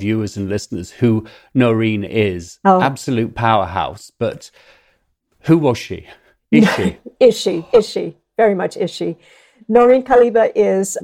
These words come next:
Speaker 2: the woman who started the first, um,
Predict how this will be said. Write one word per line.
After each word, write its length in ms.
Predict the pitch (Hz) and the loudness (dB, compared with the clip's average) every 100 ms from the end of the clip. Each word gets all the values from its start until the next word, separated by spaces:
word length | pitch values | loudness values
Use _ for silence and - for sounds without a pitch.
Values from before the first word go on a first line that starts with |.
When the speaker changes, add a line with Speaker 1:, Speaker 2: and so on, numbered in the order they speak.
| - | -4
Speaker 2:
the 60 | 196 | 0
woman 220 | 214 214 | 2 0
who 80 | 214 | -2
started 400 | 214 202 190 190 | 0 0 0 -2
the 120 | 175 - | -6 -2
first, 440 | 185 185 - - _ | -2 -2 -8 -14 _
um, 760 | 196 175 175 170 165 170 196 175 | -2 0 0 -2 -4 -8 -12 -16